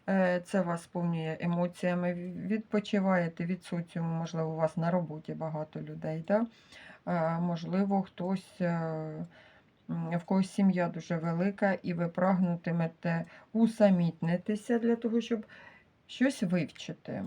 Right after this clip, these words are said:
можливо, опрацювати, знайти інформацію. Це хтось буде шукати вчителя, порадника, е, сповнюватися емоцій для того, щоб продовжувати все ж таки насолоджуватися життям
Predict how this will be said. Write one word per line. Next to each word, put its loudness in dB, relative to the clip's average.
можливо, 0
опрацювати, -2
знайти -4
інформацію. 2
Це -2
хтось 0
буде -4
шукати -4
вчителя, -2
порадника, 0
е, 2
сповнюватися 4
емоцій 4
для 0
того, 0
щоб -6
продовжувати 0
все -4
ж -8
таки -8
насолоджуватися -4
життям -2